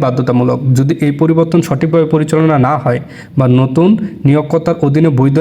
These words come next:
একামা না পাওয়া যায়, তাহলে সেই প্রবাসী অবৈধ হয়ে যেতে পারে। এইটাও কিন্তু একটি কারণ আছে। তারপর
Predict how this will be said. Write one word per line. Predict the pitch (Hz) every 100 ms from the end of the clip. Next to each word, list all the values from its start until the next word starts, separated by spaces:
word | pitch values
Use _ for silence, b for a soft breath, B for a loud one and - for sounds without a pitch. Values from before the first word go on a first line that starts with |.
| 165
একামা | 143 156 143
না | 151
পাওয়া | 160 160 127
যায়, | 131 139 -
তাহলে | 135 151 143
সেই | 156 151
প্রবাসী | 135 131 - 202 226 B B 131
অবৈধ | 143 143 147
হয়ে | 147 233 - B B -
যেতে | 151 147 120
পারে। | 123 123 - - - - -
এইটাও | 151 170
কিন্তু | 175 170
একটি | - 160 143
কারণ | 143 127
আছে। | - - - - - - - - - _ -
তারপর | 135 160